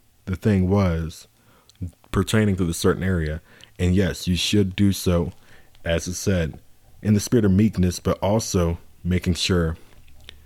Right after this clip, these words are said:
And part of the reason why it talks about being humble is because you yourself could be caught up in the same exact sin. That's why we need to be humble and not prideful, and to be talking about,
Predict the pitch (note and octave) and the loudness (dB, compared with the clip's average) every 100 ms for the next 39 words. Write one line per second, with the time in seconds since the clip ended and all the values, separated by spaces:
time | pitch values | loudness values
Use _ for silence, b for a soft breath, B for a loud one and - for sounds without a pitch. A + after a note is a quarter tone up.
0 | B G#2+ F#2+ - E3+ D3+ C#3+ - A#2 G2 | B 2 2 4 2 4 2 4 2 2
1 | - G2+ E2+ F2 E2+ E2 C#2+ A2 G2+ D#2+ | 0 -4 0 0 2 0 2 0 0 -2
2 | D#2 E2+ D#2+ F2 E2 E2+ E2 D2+ - B | -4 -4 -4 -6 -4 -4 -4 -8 -14 B
3 | B B D#2 E2+ A#2 C3+ F2+ - F2+ - | B B -4 2 6 4 2 -2 -4 -2
4 | - G#2+ F2+ - F2 D#2+ - F2+ E2 D2+ | -2 0 -2 -4 -6 -4 -2 -2 -2 -4
5 | C#2+ - - E2+ D#2 - D2 - F2 D2 | -4 -4 0 0 0 -2 -6 -6 -6 -6
6 | - B B E2+ F2+ F#2 F2 F2 E2 D#2 | -10 B B -4 -2 0 0 0 -2 -4
7 | C#2+ G2+ G2+ E2+ D2+ D#2 - - F#2 F2 | -4 0 0 2 0 0 -4 -4 -4 -4
8 | D#2 D#2+ D#2+ E2+ - F2+ - D#2+ D#2 | -4 -6 -4 -6 -4 -6 -4 -4 -6